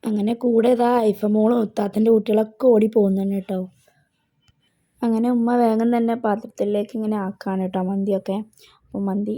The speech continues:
നല്ല സ്മെല്ലുണ്ടായിന് കേട്ടോ അങ്ങനെ പൊളിക്കുമ്പോൾ തന്നെ. അപ്പോൾ നമ്മൾ കെച്ചപ്പ് വേണ്ടാന്ന് പറഞ്ഞപ്പോൾ അതിൻ്റെ കൂടെ മയോണൈസ് എക്സ്ട്രാ ഒരുപാട് തന്നിരുന്നേ. നമ്മൾ വിളിച്ച് പറഞ്ഞതായിരുന്നു. അങ്ങനെ ഫുഡ് കഴിക്കാൻ പിന്നെ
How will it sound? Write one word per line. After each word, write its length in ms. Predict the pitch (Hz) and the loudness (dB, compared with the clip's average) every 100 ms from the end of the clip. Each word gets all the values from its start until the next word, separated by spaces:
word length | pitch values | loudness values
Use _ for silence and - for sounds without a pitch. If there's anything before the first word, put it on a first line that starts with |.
| 208 | -6
നല്ല 460 | 196 185 180 185 - | -6 -4 -6 -8 -10
സ്മെല്ലുണ്ടായിന് 680 | - 208 202 214 226 220 202 | -8 -4 0 0 0 0 -2
കേട്ടോ 160 | 190 | -4
അങ്ങനെ 200 | 190 190 | -8 -8
പൊളിക്കുമ്പോൾ 500 | 196 185 190 - 202 208 | -6 -8 -6 -6 -6 -4
തന്നെ. 240 | 202 190 214 - - | -4 -4 -8 -14 -20
അപ്പോൾ 200 | _ 220 214 | _ -6 -4
നമ്മൾ 240 | 208 208 220 | -2 -4 -4
കെച്ചപ്പ് 480 | 226 226 - 233 240 | -6 -6 -8 -6 -2
വേണ്ടാന്ന് 420 | 226 214 214 214 | -2 -2 -2 -2
പറഞ്ഞപ്പോൾ 460 | 208 202 202 196 196 - | -2 -4 -6 -6 -8 -6
അതിൻ്റെ 280 | 202 202 202 | -4 -4 -2
കൂടെ 200 | 208 202 | -2 0
മയോണൈസ് 600 | 208 196 190 196 202 202 196 | 0 -2 -2 -2 -4 -4 -6
എക്സ്ട്രാ 340 | 214 - 214 214 - | -6 -10 -8 -8 -6
ഒരുപാട് 380 | 208 196 190 196 | -4 -2 -4 -4
തന്നിരുന്നേ. 540 | 196 180 180 - 175 214 _ _ _ _ _ | -6 -6 -6 -8 -12 -12 _ _ _ _ _
നമ്മൾ 220 | 202 190 196 | -4 -2 0
വിളിച്ച് 300 | 202 190 208 | -2 -6 -2
പറഞ്ഞതായിരുന്നു. 720 | 214 208 202 208 208 208 214 | 0 0 0 0 0 0 -2
അങ്ങനെ 280 | 208 214 226 - | -4 -4 -8 -10
ഫുഡ് 320 | 226 247 226 269 | -4 -2 0 2
കഴിക്കാൻ 500 | 269 262 - 254 262 | 2 0 -2 0 2
പിന്നെ 300 | 262 240 247 | 2 2 2